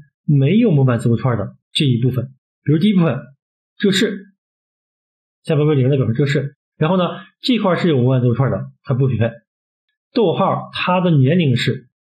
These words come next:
是不是作为下标为一的这个，对吧？然后 double for age，它不要。岁是不是放在下标为二的这个位置，对吧？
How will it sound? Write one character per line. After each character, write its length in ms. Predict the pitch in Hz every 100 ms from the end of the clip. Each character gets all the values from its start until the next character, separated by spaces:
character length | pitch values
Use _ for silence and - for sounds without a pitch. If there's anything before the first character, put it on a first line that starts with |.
| _ -
是 160 | -
不 100 | 143
是 60 | 131
作 140 | 151
为 340 | 120 123 127 -
下 140 | -
标 120 | 135 135
为 120 | 127 131
一 140 | 175 175
的 100 | 156
这 140 | 127
个， 80 | 104 - _ -
对 80 | 127
吧？ 220 | 113 - - _ _
然 140 | - 143
后 380 | 165 139 - - -
double 260 | 170 175 139
for 160 | 175
age， 420 | 202 143 120 - _
它 100 | -
不 80 | 120
要。 220 | 120 - - _ _ _
岁 600 | - - 269 196 131 - -
是 120 | 151
不 80 | 143
是 100 | 135
放 220 | 165 139
在 160 | 127 - - _ _ _ -
下 200 | 175 151
标 120 | 151
为 140 | 131 -
二 220 | - 190
的 40 | 123
这 60 |
个 60 | 110
位 120 | 107
置， 160 | 101 - _
对 120 | 156
吧？ 200 | 139 135